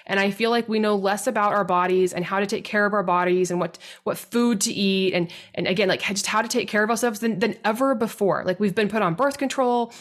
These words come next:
antidepressants, hormones, drugs, et cetera. Like, everything is managed chemically. We don't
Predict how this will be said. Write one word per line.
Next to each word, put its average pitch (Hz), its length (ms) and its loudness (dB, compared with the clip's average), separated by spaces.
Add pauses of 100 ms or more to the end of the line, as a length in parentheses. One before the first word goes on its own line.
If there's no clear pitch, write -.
(240)
antidepressants, 214 800 0 (280)
hormones, 226 760 2 (280)
drugs, 208 460 2
et 196 140 -4
cetera. 220 240 2
Like, 185 240 0
everything 247 560 0
is 233 120 -2
managed 190 640 0
chemically. 240 680 -4 (320)
We 240 160 0
don't 226 580 0